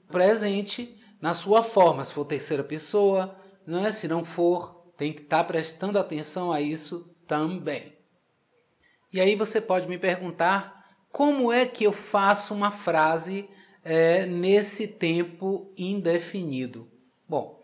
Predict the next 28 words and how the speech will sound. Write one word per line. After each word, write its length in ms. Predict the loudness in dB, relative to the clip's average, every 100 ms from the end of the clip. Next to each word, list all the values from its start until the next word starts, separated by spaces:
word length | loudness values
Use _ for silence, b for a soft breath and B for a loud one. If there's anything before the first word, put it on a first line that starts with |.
| b b b
se 140 | -4
você 260 | 0 4 4
prestou 300 | 4 2 0
atenção, 420 | 0 -4 -4 -2
você 260 | -2 -2 -4
viu 240 | -2 -6
que 380 | -6 -14 -16 _
a 240 | -4 0 0
formação 600 | 2 2 2 -2 -4 -6
das 160 | -8
frases 340 | -2 -2 0 0
é 160 | 0
igual 640 | -2 4 6 8 6 4 0
ao 160 | 0
simple 380 | 0 -4 0 0 2
present. 560 | 2 2 0 -8 -12 -20 b b b b b
Os 160 | -6 2
verbos 420 | 4 4 0 -6
que 160 | -10
tão 260 | -4 -2 -2
com 320 | -4 -6 -6 -6
he, 180 | -6
she 380 | -6 -8 -6 -2
ou 100 | 0
it 260 | -2 -4 -6
na 120 | -6
terceira 360 | -6 -4 -2 0
pessoa, 520 | -2 -4 -2 -4